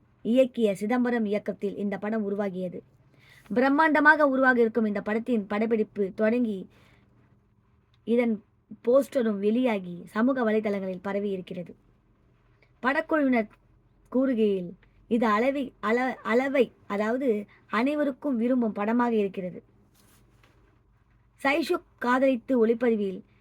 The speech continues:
கஷின் ஷியாம் இசையில் படம் மும்முரமாக தயாரிப்-, ஆகி வருகிறது. நடிகர் நடிகைகள் விமர்சனங்களை விரைவில் வெளியாகும் இந்த படத்தின் மூலம்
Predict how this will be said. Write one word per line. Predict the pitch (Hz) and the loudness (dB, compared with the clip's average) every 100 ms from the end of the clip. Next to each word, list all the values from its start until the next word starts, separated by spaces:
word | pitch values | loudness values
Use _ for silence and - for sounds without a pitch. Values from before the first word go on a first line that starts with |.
| _ - | _ -4
கஷின் | 262 262 339 320 - | -2 0 -2 -4 -2
ஷியாம் | - 269 226 - | 0 2 0 -4
இசையில் | - 208 262 240 196 185 _ _ _ _ - | -8 -2 0 2 -2 -6 _ _ _ _ 0
படம் | 240 285 277 | 2 4 2
மும்முரமாக | 254 277 277 233 208 | 2 2 2 0 -2
தயாரிப்-, | 233 214 220 226 220 _ _ _ _ _ | -2 0 0 0 -4 _ _ _ _ _
ஆகி | - 208 202 226 | -6 -4 -2 -2
வருகிறது. | 190 190 185 180 - _ _ _ _ | -4 -6 -8 -10 -14 _ _ _ _
நடிகர் | 214 269 311 320 | 0 2 6 6
நடிகைகள் | 269 226 247 247 208 185 - _ _ | 8 4 2 0 0 -4 -8 _ _
விமர்சனங்களை | - 240 285 269 247 220 202 190 180 _ _ _ _ _ _ _ _ _ _ _ _ _ _ _ _ _ _ _ _ _ _ - | -2 0 0 0 0 0 -2 -4 -10 _ _ _ _ _ _ _ _ _ _ _ _ _ _ _ _ _ _ _ _ _ _ -2
விரைவில் | 208 277 302 294 | 4 4 4 2
வெளியாகும் | 226 226 247 226 214 | 2 4 2 2 0
இந்த | 202 185 | -2 -4
படத்தின் | 202 214 214 220 190 | -4 -6 -4 -4 -2
மூலம் | 208 233 190 | -2 0 -2